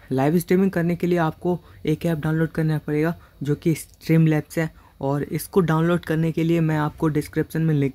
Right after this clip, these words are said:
भी दे दूँगा, आप वहाँ से भी download कर सकते हो, ठीक है। और download करने के बाद आपने क्या करना है, इसको open करना है, ठीक है। open करने पर भाई, कुछ ऐसा, ऐसा interface आपको देखने को मिलेगा, ठीक है। तो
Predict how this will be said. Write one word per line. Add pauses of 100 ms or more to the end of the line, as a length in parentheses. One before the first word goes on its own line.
भी
दे
दूँगा, (300)
आप
वहाँ
से
भी (160)
download
कर
सकते
हो, (340)
ठीक
है। (380)
और (260)
download
करने
के
बाद
आपने
क्या
करना
है, (320)
इसको
open
करना
है, (120)
ठीक
है। (500)
open
करने
पर
भाई, (220)
कुछ (160)
ऐसा, (160)
ऐसा
interface
आपको
देखने
को
मिलेगा, (280)
ठीक
है। (520)
तो